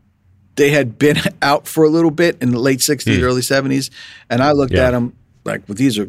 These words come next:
Speaker 1: this is wacky," but songs like Cosmic
Speaker 2: <laughs>
Speaker 1: Slop, if you
Speaker 2: Yep.
Speaker 1: listen to early funkadelic, you're gonna hear Red Hot Chili Peppers.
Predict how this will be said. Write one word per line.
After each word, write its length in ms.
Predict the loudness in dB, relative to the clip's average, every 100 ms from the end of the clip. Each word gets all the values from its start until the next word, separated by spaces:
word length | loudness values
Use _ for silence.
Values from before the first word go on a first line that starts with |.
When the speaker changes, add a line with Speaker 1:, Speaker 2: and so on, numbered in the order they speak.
| -6
Speaker 1:
this 180 | -6 -6
is 100 | -8
wacky," 520 | -4 -2 -2 -8 -4
but 200 | -4 -2
songs 380 | -2 0 0 0
like 180 | -2 -2
Cosmic 480 | 0 0 0 0
Speaker 2:
<laughs> 120 | 0 0
Speaker 1:
Slop, 360 | -2 -2 -6 -20 -20 -18 -18 -20 -12 -6
if 180 | 2
you 60 | 2
Speaker 2:
Yep. 100 | 4
Speaker 1:
listen 340 | 4 2 0 0
to 140 | 0
early 260 | 2 2 2
funkadelic, 720 | 2 0 0 2 2 0 2
you're 120 | 2
gonna 240 | 2 0
hear 320 | 2 2 0 -2 -10 -4
Red 200 | -2 0
Hot 140 | -2
Chili 260 | 0 0 0
Peppers. 560 | -4 -10 -10 -10 -10